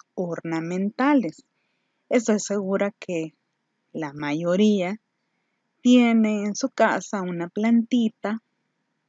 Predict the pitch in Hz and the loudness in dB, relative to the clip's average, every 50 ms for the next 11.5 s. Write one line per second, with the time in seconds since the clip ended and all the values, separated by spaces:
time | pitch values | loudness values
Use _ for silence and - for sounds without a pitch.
0 | _ _ _ - 262 262 247 - - 262 247 240 226 254 262 254 _ - 262 247 | _ _ _ 0 0 0 2 2 2 4 4 4 4 2 0 0 _ -2 0 2
1 | 233 220 240 302 - _ _ _ _ _ _ _ _ _ _ _ - 311 302 285 | 2 0 0 -2 -4 _ _ _ _ _ _ _ _ _ _ _ 0 4 6 6
2 | 277 262 247 247 240 226 220 214 214 214 214 - _ 226 226 220 214 214 220 220 | 6 6 6 2 2 2 2 0 0 -2 -4 -2 _ 2 4 4 4 4 2 0
3 | - - 233 226 220 208 196 196 190 - _ _ _ _ _ _ _ _ _ _ | 0 0 2 2 2 0 0 -4 -8 -12 _ _ _ _ _ _ _ _ _ _
4 | _ - 202 208 208 - 220 214 - - 196 190 196 202 202 202 202 202 196 175 | _ 0 2 2 2 0 -4 -6 -4 -6 -6 -4 -2 -2 -2 0 -2 -2 -2 -4
5 | 113 - _ _ _ _ _ _ _ _ _ _ - 202 220 233 226 214 202 208 | -6 -8 _ _ _ _ _ _ _ _ _ _ -2 2 2 2 2 2 0 0
6 | 196 196 202 220 233 233 226 - - 185 175 175 180 196 208 - - 214 202 190 | 0 0 2 2 2 2 0 -2 -2 -4 -4 -6 -6 -8 -8 -6 -6 -6 -6 -4
7 | 180 170 170 180 190 202 208 196 - 175 160 160 156 - _ _ _ _ _ _ | -6 -6 -6 -4 -2 -2 -2 -2 -4 -8 -10 -12 -14 -14 _ _ _ _ _ _
8 | _ _ _ _ _ _ - 190 196 190 175 170 175 175 170 175 175 185 180 180 | _ _ _ _ _ _ -4 -4 -2 -2 -2 -2 -2 0 0 0 -2 -2 -4 -4
9 | 170 165 170 - - 170 170 165 165 - - 170 170 175 175 - - 302 339 359 | -6 -8 -8 -8 -10 -10 -8 -10 -12 -8 -8 -6 -6 -6 -8 0 2 4 4 4
10 | 302 196 143 139 - - - - _ _ _ _ _ _ _ _ _ _ _ _ | 4 2 0 -4 -8 -12 -16 -18 _ _ _ _ _ _ _ _ _ _ _ _
11 | _ _ - 220 208 202 208 214 226 226 | _ _ -2 0 2 4 4 4 4 2